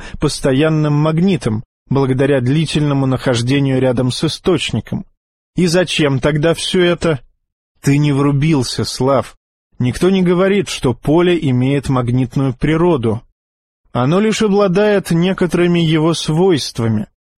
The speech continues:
и на металлы, названным тобой способом, не действует. Короче, не напрягай мне мозги.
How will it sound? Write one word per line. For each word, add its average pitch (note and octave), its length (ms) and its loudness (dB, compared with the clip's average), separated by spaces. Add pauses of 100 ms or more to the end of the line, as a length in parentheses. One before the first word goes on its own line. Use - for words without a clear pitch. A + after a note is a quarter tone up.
(200)
и C#3+ 100 0
на B2+ 120 0
металлы, C3+ 580 0
названным B2+ 560 0
тобой B2 360 0
способом, E3+ 720 0
не E3+ 140 2
действует. D3 800 -2 (380)
Короче, G3 420 2
не F#3+ 120 2
напрягай E3 580 0
мне A#2+ 200 0
мозги. A#2+ 540 0